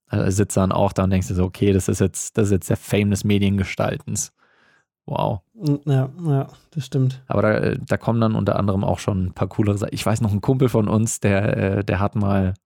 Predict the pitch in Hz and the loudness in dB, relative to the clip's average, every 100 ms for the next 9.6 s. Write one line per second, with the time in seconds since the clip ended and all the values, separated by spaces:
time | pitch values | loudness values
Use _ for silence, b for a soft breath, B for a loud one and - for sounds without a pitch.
0 | _ - 107 95 107 - 101 98 98 95 | _ -2 0 2 0 2 2 2 0 0
1 | 98 101 113 101 - 101 - - 104 - | 0 2 2 0 -2 -4 -2 -2 -2 0
2 | 98 - 107 95 113 110 101 107 101 104 | -4 0 0 2 2 2 2 0 0 2
3 | 104 98 113 101 101 - 107 101 95 95 | 2 0 0 2 0 0 -2 0 -2 -4
4 | b b b b - 101 95 95 - 110 | b b b b -2 -2 0 -4 -2 0
5 | 98 92 95 87 - - 107 - 113 104 | 0 2 2 2 0 -4 -4 -2 0 2
6 | 120 113 110 110 95 107 98 107 147 123 | 2 2 2 2 0 -2 -2 2 4 6
7 | 127 117 107 101 - 120 110 131 147 B | 4 4 0 0 -2 2 2 2 -2 B
8 | B B B B 104 101 104 104 95 98 | B B B B 0 0 0 0 2 2
9 | - 110 107 98 101 | 2 0 2 2 2